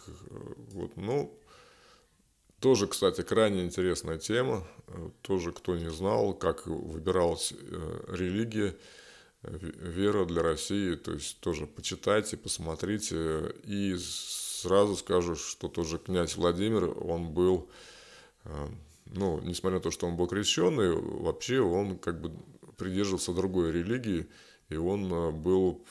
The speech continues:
э, скажем, приверженцем старой веры викингов. То есть он был викинг и, с-, соответственно, верил в Одина.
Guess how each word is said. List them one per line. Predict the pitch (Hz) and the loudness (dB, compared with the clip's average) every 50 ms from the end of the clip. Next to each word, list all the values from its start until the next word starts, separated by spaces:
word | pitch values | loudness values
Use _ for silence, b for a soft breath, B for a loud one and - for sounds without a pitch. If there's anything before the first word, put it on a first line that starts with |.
| - | -12
э, | 80 80 78 78 78 80 85 - - - | -8 -8 -6 -6 -8 -8 -10 -16 -18 -18
скажем, | - - - - 85 82 85 - 78 73 - B B B B B B B B B B B B B B B B B B B B B B B B B B B B - | -18 -14 -8 -6 -6 -6 -6 -8 -10 -12 -14 B B B B B B B B B B B B B B B B B B B B B B B B B B B B -6
приверженцем | - 101 101 101 113 113 98 - 101 90 - - 95 87 85 82 | -2 2 4 8 8 8 8 6 2 2 2 0 0 0 0 0
старой | - - - 107 101 98 98 92 90 87 82 76 71 B B B B | 0 4 6 8 10 10 10 10 10 8 6 2 -2 B B B B
веры | 90 82 90 92 104 110 113 113 107 104 101 95 90 | -6 -4 0 2 6 8 10 10 10 10 8 8 6
викингов. | 85 95 104 95 - 92 85 82 80 82 - - B B B B B B B B B - | 6 4 2 2 2 -2 -4 -4 -4 -6 -6 -8 B B B B B B B B B -16
То | - - 95 | -14 -14 -12
есть | 92 - - - - | -12 -12 -10 -8 -6
он | 80 82 78 78 78 | -6 -6 -6 -6 -2
был | 82 90 85 80 78 80 - - - | 0 0 2 0 0 -4 -6 -10 -8
викинг | - 95 120 160 160 160 147 135 104 - - - - - - - - - 90 - - - - 101 | -6 -4 -4 -2 -2 -2 -4 -4 -4 -6 -8 -14 -16 -18 -16 -14 -10 -8 -8 -8 -10 -10 -10 -6
и, | 98 90 87 82 | -4 -4 -4 -4
с-, | - - - - - | -6 -8 -12 -14 -10
соответственно, | - - 82 80 104 110 110 - 85 85 | -6 -4 -2 0 0 -2 -2 -2 -2 2
верил | 90 98 92 87 82 80 | 2 4 4 2 2 0
в | - - - 98 98 | -4 -6 -2 2 2
Одина. | 87 90 90 76 76 78 | 2 2 0 -6 -6 -6